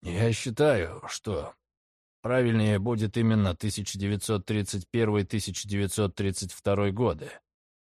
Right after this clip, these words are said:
Вопрос Вавилову. «У вас есть вопросы к Карпеченко?» Ответ. «Вопросов у меня нет». Вопрос Карпеченко. «А у вас есть вопросы к Вавилову?» Ответ.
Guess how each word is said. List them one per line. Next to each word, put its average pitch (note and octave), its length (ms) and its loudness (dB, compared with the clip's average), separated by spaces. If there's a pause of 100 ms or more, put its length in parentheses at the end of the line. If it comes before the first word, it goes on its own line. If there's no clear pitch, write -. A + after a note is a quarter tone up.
Вопрос D3 480 4
Вавилову. D#3+ 640 0 (400)
«У D#3+ 140 6
вас F3+ 300 6
есть G3+ 400 2
вопросы F3 560 6
к - 100 -14
Карпеченко?» D3+ 1000 0 (320)
Ответ. D3+ 440 -2 (480)
«Вопросов F#2 800 0 (120)
у F#2+ 180 -4
меня F2+ 340 2
нет». - 280 -12 (440)
Вопрос C3 480 2
Карпеченко. - 800 -2 (400)
«А D3+ 200 6
у G3 60 4
вас E3 460 4 (260)
есть G#3 400 6
вопросы F#3 480 6
к A2 60 -6
Вавилову?» C3 640 2 (360)
Ответ. A2+ 500 0